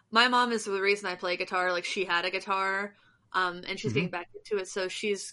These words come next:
Speaker 1: getting her first electric, and she is asking about amps, and I just kinda wanna be like, "Mm, this might be enough for you. Like, you might be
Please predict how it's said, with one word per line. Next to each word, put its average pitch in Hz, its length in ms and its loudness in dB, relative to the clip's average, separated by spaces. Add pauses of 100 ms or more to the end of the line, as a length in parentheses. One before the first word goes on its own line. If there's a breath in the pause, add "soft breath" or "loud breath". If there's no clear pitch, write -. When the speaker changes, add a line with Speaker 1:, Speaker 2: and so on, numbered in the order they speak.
Speaker 1:
getting 202 240 0
her 208 120 -2
first 208 300 -4
electric, 208 680 -2
and 202 140 -6
she 208 140 -4
is 196 100 -2
asking 190 240 -4
about 180 260 -4
amps, 247 300 -6
and 220 80 -10
I 214 60 -10
just 220 320 -12
kinda 269 180 -6
wanna 277 180 -8
be 254 160 -8
like, 254 220 -6 (800 soft breath)
"Mm, 254 340 -4
this 262 260 -2
might 277 280 0 (160)
be 220 180 0
enough 208 340 -2
for - 180 -8
you. 160 260 -4
Like, 175 240 -8
you 202 100 -4
might 208 360 -2
be 190 200 -4